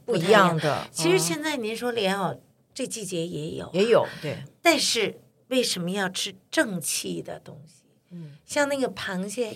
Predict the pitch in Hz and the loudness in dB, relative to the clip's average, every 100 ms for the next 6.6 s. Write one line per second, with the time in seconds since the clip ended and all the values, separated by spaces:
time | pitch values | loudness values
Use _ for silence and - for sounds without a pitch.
0 | - 196 220 233 190 175 190 196 202 175 | 0 2 2 0 -2 -2 -4 0 2 4
1 | 151 139 - 240 302 285 208 185 185 226 | 2 -4 0 0 0 0 0 0 0 2
2 | 269 233 - - _ _ 226 254 233 151 | 0 0 -4 -20 _ _ 0 2 0 0
3 | 214 214 190 202 226 202 156 160 151 - | 0 2 4 2 -2 -2 -4 -6 -8 -10
4 | - _ - 196 180 - 233 - 69 55 | -14 _ -8 -4 -2 2 4 4 2 -6
5 | - 190 180 160 175 135 - 190 190 165 | -4 0 2 4 4 4 2 -2 2 4
6 | 147 - 101 - - 165 | 4 2 -2 -6 -8 -10